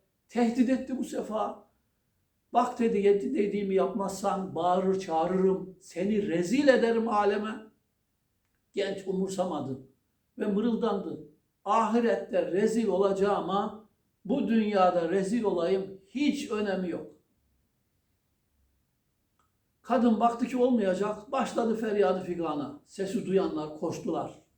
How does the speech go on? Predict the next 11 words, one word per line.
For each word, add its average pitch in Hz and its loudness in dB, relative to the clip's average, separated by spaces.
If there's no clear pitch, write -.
"Ne 240 0
var, 190 0
ne 233 -4
oldu?" 190 0
diye 175 -4
böyle 175 0
bağırıyorlardı. 139 -6
Kadın 208 -2
delikanlıyı 196 -2
gösterdi 208 -2
onlara. - -8